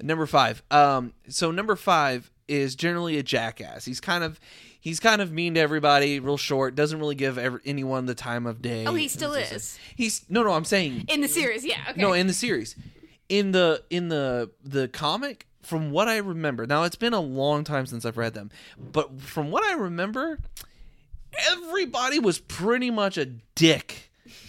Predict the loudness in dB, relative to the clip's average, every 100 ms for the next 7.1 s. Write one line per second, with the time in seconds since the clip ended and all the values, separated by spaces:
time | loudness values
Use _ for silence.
0 | -4 -2 0 -2 -4 -4 -4 -4 -8 -6
1 | -8 -8 -14 -20 -20 _ _ _ 4 4
2 | 4 -2 -20 -20 -14 -4 4 6 6 2
3 | -2 -4 -8 -2 4 4 4 0 2 4
4 | 4 4 2 2 0 -4 -2 4 4 4
5 | 4 4 2 -2 -4 -4 -2 0 0 -2
6 | -2 -4 -6 -14 -18 0 4 6 6 4
7 | 0